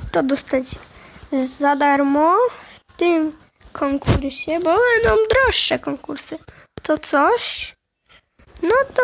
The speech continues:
musicie się śpieszyć.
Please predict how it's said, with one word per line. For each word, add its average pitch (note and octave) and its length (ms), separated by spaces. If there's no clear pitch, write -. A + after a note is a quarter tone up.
musicie D#4 720
się D4 180
śpieszyć. - 640